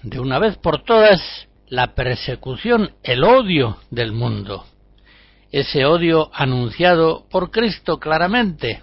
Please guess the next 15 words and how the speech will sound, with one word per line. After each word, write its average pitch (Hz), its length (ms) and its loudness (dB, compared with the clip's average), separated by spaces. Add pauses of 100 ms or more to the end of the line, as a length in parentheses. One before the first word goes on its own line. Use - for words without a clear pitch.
(140)
en 123 160 -8
la 120 100 -2
última 160 420 -2
cena, 147 360 -2 (580)
esa 131 380 -2
persecución 190 960 0 (180)
que 143 440 -2
viene 165 360 2
siguiendo 156 540 0
a 151 40 4
la 160 80 0
Iglesia 180 680 0
desde 123 320 -2
la 117 140 0
cruz 139 300 0